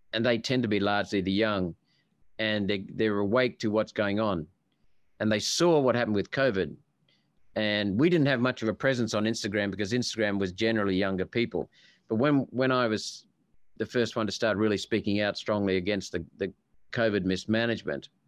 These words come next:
and the U N's control of the covid mismanagement in our country, a lot of young people started following me. And so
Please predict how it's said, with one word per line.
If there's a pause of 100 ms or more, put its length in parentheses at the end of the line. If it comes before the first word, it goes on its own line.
(240)
and
the
U
N's
control
of
the
covid
mismanagement
in
our
country, (440)
a
lot
of
young
people
started
following
me. (1300)
And
so